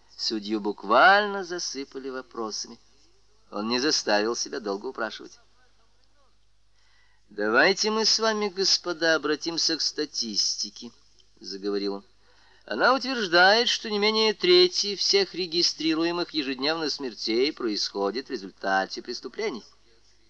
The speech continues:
Вам, наверное, не хуже меня известно, что полиция раскрывает приблизительно половину всех совершаемых преступлений, а правосудие, в свою очередь,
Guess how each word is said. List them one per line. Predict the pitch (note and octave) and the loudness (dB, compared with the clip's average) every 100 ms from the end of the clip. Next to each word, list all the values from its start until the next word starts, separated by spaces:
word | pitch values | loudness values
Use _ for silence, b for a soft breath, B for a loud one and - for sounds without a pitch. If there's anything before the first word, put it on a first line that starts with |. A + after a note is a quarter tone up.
| _ b b b b - | _ b b b b -6
Вам, | G2+ C3 D#3 E3+ | 2 6 6 6
наверное, | F3 F3 F3 | 4 4 2
не | F3 | 0
хуже | D#3+ E3+ | 2 2
меня | E3+ D#3 D3+ E3 | 2 4 6 6
известно, | D#3+ E3+ F3 - F#3 | 4 2 2 0 -2
что | - F3 | -2 -2
полиция | F3 D#3 D#3 - F3 | 0 2 0 0 0
раскрывает | E3+ D3+ E3 E3+ D#3+ | 0 0 2 2 2
приблизительно | D3+ D3+ D#3+ - E3 | -4 -2 -2 -2 -4
половину | - D3+ C#3 C3+ F3 G#3 | 0 2 2 0 -2 -2
всех | - G#3+ | -2 -2
совершаемых | - G3 F#3 - E3 D#3 C#3+ | 0 -2 -2 0 0 0 -2
преступлений, | C#3 C#3 - A#2+ - B2+ A#2+ B B B | -6 -6 -6 -8 -4 -4 -4 B B B
а | A2 | 0
правосудие, | G#2 G#2+ G2+ - B2 A3+ C4 B3+ | 2 0 2 2 2 0 -2 -2
в | - | -2
свою | E3 E3 | -2 -2
очередь, | D3 C3 A#2+ | -2 -4 -8